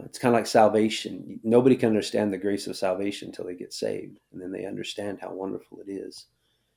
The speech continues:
And when you go through anything in your life, and, and, you know, hundreds of thousands of Christians have gone through great sorrows, um, but every one of them that went through that, if they looked to God, they found the grace.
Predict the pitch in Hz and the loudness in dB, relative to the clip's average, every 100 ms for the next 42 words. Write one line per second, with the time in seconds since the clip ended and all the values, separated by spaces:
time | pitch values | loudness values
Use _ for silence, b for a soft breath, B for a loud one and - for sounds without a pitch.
0 | _ _ _ _ _ _ 107 104 98 95 | _ _ _ _ _ _ 0 2 2 -2
1 | 92 - _ 107 107 107 131 143 139 113 | -6 -16 _ -2 2 6 8 8 8 6
2 | 104 104 _ _ 135 139 139 110 104 98 | 6 0 _ _ 8 8 8 4 4 4
3 | 101 98 92 - 98 - 95 98 95 101 | 4 4 2 -4 -8 -8 -8 -6 -8 -12
4 | _ _ _ _ _ 107 95 - - _ | _ _ _ _ _ -4 -4 -4 -12 _
5 | _ _ _ _ _ _ _ - 131 120 | _ _ _ _ _ _ _ 0 4 4
6 | 101 110 104 110 104 95 90 - - 113 | 2 -8 2 6 6 4 -4 -6 -4 -4
7 | - 92 92 104 98 95 98 92 87 98 | -4 -6 -2 -2 -2 -4 -6 -6 -4 -6
8 | 95 - 104 95 90 95 - - _ _ | -6 -4 -2 -2 -4 -10 -20 -20 _ _
9 | _ _ _ _ _ - 95 95 - 131 | _ _ _ _ _ -12 -6 -6 6 8
10 | 127 117 117 113 101 98 92 92 - 104 | 10 8 8 6 4 0 -2 -8 -8 -4
11 | 101 - - 135 123 90 87 - _ _ | -2 -4 -4 -2 2 2 0 -6 _ _
12 | _ _ _ _ _ - 113 113 101 110 | _ _ _ _ _ -2 0 2 4 2
13 | 135 - 92 90 85 - - 90 95 92 | 0 -2 2 2 2 -4 -10 -6 -2 -2
14 | 87 87 92 - - - - - | -4 -8 -10 -10 -14 -16 -16 -20